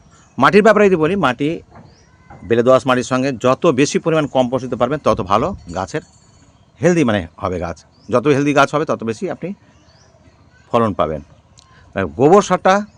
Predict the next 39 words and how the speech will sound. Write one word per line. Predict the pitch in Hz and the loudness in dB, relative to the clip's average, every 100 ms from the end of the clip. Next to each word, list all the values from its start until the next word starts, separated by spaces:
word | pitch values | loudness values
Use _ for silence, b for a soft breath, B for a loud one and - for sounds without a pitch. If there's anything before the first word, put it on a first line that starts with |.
| - | -4
বা | 95 95 - | 0 0 -2
কম্পোস্ট | 135 143 151 | -2 -2 -2
সার | 98 73 - | -2 -4 -6
বেশি | 113 | -6
দিতে | 127 95 | -6 -4
পারবেন। | 85 78 - B B - | -6 -6 -14 B B -4
যদি | 170 | 0
এখন | 185 214 | 0 0
তো | 196 | 0
সেগুলো | 202 202 | 0 2
না | 196 | 2
থাকে, | 202 180 165 165 | 2 0 -4 -6
তাহলে | 165 160 | -4 -2
কম্পোস্টের | 165 160 175 156 | -2 -2 -4 -4
সঙ্গে | 165 156 156 - b b b b - | -6 -4 -6 -8 b b b b -8
আপনি | 127 143 | -4 -4
কোকোপিট | 131 151 143 151 143 | -2 -2 -2 -2 -4
একটু | 139 | -6
মিশিয়ে | 143 139 139 | -6 -6 -6
দেবেন। | 131 127 123 _ _ _ _ _ _ _ _ _ _ | -4 -6 -10 _ _ _ _ _ _ _ _ _ _
তাহলে | - 117 | -2 0
আপনাকে | 117 139 131 | 2 0 -2
খাবারটা | - 131 135 | 0 2 2
যেমন, | 127 131 127 - | 0 0 -4 -6
আহ, | 120 117 - b b b - | -8 -6 -8 b b b -20
আপনার | - 104 127 117 | -14 -6 -2 0
লিকুইড | 120 131 110 | 0 -2 -2
খাবার | 123 123 117 | 0 2 0
যেগুলো | - 107 113 | -2 -6 0
আমরা | 113 107 | 2 2
কিচেন | 110 120 117 | -2 -2 -2
ওয়েস্ট | 110 107 | -2 -4
থেকে | - 107 - - | -2 -4 -6 -6
তৈরি | 110 | -4
করি | 101 101 | -4 -4
সেটা | 120 | -2
দিতে | 117 107 | -2 -2
পারেন, | 107 104 95 - b b - | -4 -4 -4 -10 b b -4
কিংবা | 123 123 113 | 0 2 2